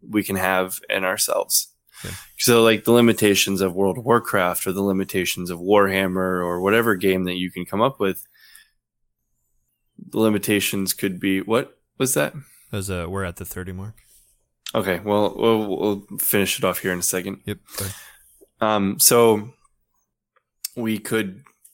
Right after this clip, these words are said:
Speaker 1: find out that the, the world that we want could just be at the fingertips of D and D because we can make it whatever we wanna make it if the D M allows it.
Speaker 2: Mm-hmm.
Speaker 1: It's just,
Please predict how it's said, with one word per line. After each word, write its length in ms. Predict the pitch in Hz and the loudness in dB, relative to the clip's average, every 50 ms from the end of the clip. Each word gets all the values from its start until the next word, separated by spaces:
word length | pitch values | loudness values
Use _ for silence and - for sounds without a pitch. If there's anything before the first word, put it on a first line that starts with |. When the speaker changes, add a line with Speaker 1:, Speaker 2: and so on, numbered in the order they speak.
| - - | -14 -6
Speaker 1:
find 380 | - - - 135 143 156 156 139 | -2 0 2 2 2 2 0 0
out 220 | 120 101 98 - | -2 -2 -4 -4
that 280 | 110 98 98 95 - - | -6 -6 -6 -8 -8 -6
the, 120 | 101 98 | -6 -6
the 160 | 92 82 110 | -6 -8 -8
world 320 | 101 98 110 117 120 120 104 | -6 -4 -2 0 0 0 -2
that 120 | 107 87 | -4 -6
we 120 | 95 95 | -8 -10
want 400 | 92 87 104 127 127 101 87 - - _ _ _ _ _ | -10 -6 -4 -4 -4 -4 -6 -8 -14 _ _ _ _ _
could 120 | - 98 | -16 -14
just 240 | 90 104 95 - - | -12 -10 -10 -10 -10
be 120 | - 98 95 | -8 -8 -8
at 100 | 92 - | -8 -8
the 80 | 92 | -12
fingertips 500 | - - 98 98 95 - - 101 92 - | -10 -10 -8 -8 -8 -8 -8 -8 -8 -10
of 120 | 95 87 80 | -12 -12 -10
D 120 | 98 95 | -10 -10
and 120 | 90 90 | -10 -10
D 140 | 90 98 92 | -8 -10 -10
because 300 | 87 87 95 104 104 - | -10 -10 -14 -14 -14 -12
we 60 | 160 | -12
can 100 | 185 165 | -10 -8
make 200 | 147 143 147 147 | -6 -6 -6 -6
it 100 | 135 - | -6 -6
whatever 320 | 98 98 101 110 101 104 98 | -4 -4 -4 -4 -4 -4 -6
we 140 | 95 98 95 | -6 -6 -6
wanna 200 | 95 98 95 92 | -6 -6 -8 -8
make 280 | 90 98 107 - - | -8 -8 -10 -8 -8
it 180 | 92 87 - - - | -8 -8 -8 -10 -10
if 160 | 95 - - | -12 -10 -10
the 180 | - 95 90 - _ _ _ _ - | -10 -12 -12 -14 _ _ _ _ -2
D 200 | 120 117 113 104 | 0 0 2 0
M 160 | 101 95 92 | 0 -2 -4
allows 420 | 90 87 87 92 98 101 92 - | -6 -6 -4 -4 -4 -4 -4 -6
it. 200 | 95 90 - - _ _ _ _ _ _ _ _ _ _ _ _ _ _ - - | -8 -10 -10 -14 _ _ _ _ _ _ _ _ _ _ _ _ _ _ -18 -14
Speaker 2:
Mm-hmm. 180 | - 113 95 | -10 -6 -2
Speaker 1:
It's 80 | 123 101 | 0 0
just, 380 | 127 127 - - - - - | 2 4 4 4 2 0 -4